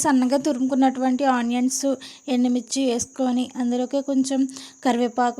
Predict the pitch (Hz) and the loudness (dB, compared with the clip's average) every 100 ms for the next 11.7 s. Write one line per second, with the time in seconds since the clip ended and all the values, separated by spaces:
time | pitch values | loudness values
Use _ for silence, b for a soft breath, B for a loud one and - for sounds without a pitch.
0 | 262 254 - 233 226 220 220 220 339 359 | -4 -4 -6 -6 -4 -4 -4 -4 -4 -4
1 | 277 262 254 - 254 254 285 247 254 247 | -2 0 -2 -4 -2 0 2 0 -2 -4
2 | 254 254 247 240 233 240 247 247 240 247 | -6 -4 -2 -2 -2 -4 -2 -2 -4 -4
3 | 254 - 240 233 - - 233 233 233 - | -6 -4 -6 -6 -10 -10 -6 -6 -6 -6
4 | 240 247 269 247 233 233 247 233 240 233 | -4 -4 -4 -6 -6 -8 -6 -8 -8 -8
5 | 226 233 233 294 381 B B B 247 233 | -6 -8 -6 -4 -4 B B B -2 0
6 | 233 240 226 220 220 220 214 214 214 247 | 0 -4 -2 -4 -4 -6 -6 -6 -4 0
7 | 277 247 247 262 269 302 B B 262 240 | 0 0 -4 -4 -4 -6 B B -2 -2
8 | - - 262 247 262 254 240 - - 269 | -4 -8 -4 0 0 -2 -6 -8 -6 -4
9 | 226 247 254 - 233 240 247 233 226 254 | -2 -4 -6 -8 -6 -6 -4 -4 -2 -4
10 | 339 B B B 269 247 254 - 254 254 | -6 B B B -2 -2 -2 -6 -2 0
11 | 254 B B 247 233 240 233 | 0 B B -4 -2 -2 -4